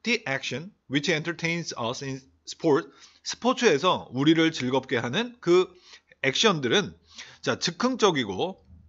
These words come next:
즉흥적이고 그리고 통제되어지지 않습니다.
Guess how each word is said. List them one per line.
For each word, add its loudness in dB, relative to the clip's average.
즉흥적이고 2
그리고 2
통제되어지지 0
않습니다. -8